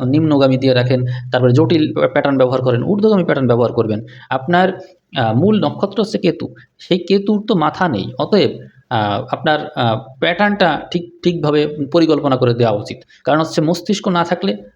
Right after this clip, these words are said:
এরকম বিভ্রান্ত, বিভ্রান্তি থেকে এরকম উল্টাপাল্টা চিন্তা তৈরি হয় এবং সেই কারণে পাসওয়ার্ড, তারপরে হচ্ছে প্যাটার্ন, এগুলো জটিল আকার ধারণ করে। এই জন্য আমি বলবো ঊর্ধ্বমুখী প্যাটার্ন তৈরি করুন। আপনারা, আপনাদের, আ, রাশি সম্পর্কে তো আমার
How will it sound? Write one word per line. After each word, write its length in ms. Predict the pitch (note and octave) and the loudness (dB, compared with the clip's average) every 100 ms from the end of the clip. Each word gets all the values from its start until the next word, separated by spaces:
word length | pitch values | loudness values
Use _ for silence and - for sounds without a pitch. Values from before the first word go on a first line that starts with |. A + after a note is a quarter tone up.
| - | -4
এরকম 260 | D3+ D3+ | -2 0
বিভ্রান্ত, 460 | D3 C#3+ D#3 E3 E3+ | 0 0 0 0 0
বিভ্রান্তি 560 | E3 C#3+ D3 D3+ E3+ | 0 -2 -2 -2 -2
থেকে 280 | F3 F3+ B3+ - - | -2 -2 -2 -4 -6
এরকম 240 | B2+ B2 C3 | -2 0 0
উল্টাপাল্টা 420 | D#3+ D#3+ C#3 B2+ | 0 0 0 0
চিন্তা 300 | B2 C3+ C3+ | -2 -2 -2
তৈরি 220 | C3 C3+ | 0 -2
হয় 180 | C#3 F#3+ | -2 -2
এবং 180 | E3 C#3 | -2 -2
সেই 200 | - F#3 | -2 -2
কারণে 320 | F#3+ C#3+ B2 B2 - - | 0 2 0 -4 -12 -4
পাসওয়ার্ড, 500 | D3 D3+ D#3+ D3+ D3+ - - - | -2 -2 0 0 0 -6 -10 -2
তারপরে 300 | B2 B2 A#2+ | 2 4 4
হচ্ছে 180 | A#2+ | 2
প্যাটার্ন, 340 | B2 D#3+ E3 D#3 | 0 0 0 0
এগুলো 180 | D3 C#3+ | 0 2
জটিল 320 | C#3 D3+ C3+ | 2 4 4
আকার 220 | A#2+ G#2+ | 2 0
ধারণ 260 | A#2+ A2+ A2 | -2 -2 -2
করে। 180 | A2 B2 - | -4 -4 -6
এই 60 | C3+ | -2
জন্য 160 | D#3 | 0
আমি 120 | D3+ | 0
বলবো 220 | D3+ D#3+ G#3 | 2 2 0
ঊর্ধ্বমুখী 720 | F3 G3 G3 F3+ G3 F#3 G#3+ | 0 0 0 2 2 0 -2
প্যাটার্ন 300 | E3 A#2+ G#2+ | -4 -2 -2
তৈরি 180 | A2 G#2+ | -4 -2
করুন। 280 | A2 G#2 - _ _ _ _ _ _ _ _ _ - | -4 -6 -12 _ _ _ _ _ _ _ _ _ -6
আপনারা, 480 | B2 B2+ D3+ F3 F#3 - - - | -4 -2 0 0 -2 -10 -18 -6
আপনাদের, 480 | B2 C#3+ D#3+ F3 - | -4 0 0 -2 -2
আ, 320 | B2+ A2+ A#2+ | 0 0 2
রাশি 320 | A#2+ C3 F#3+ | 0 2 0
সম্পর্কে 340 | F3+ F#3+ F#3+ G3 | 0 0 -2 0
তো 100 | |
আমার 120 | F3+ | 0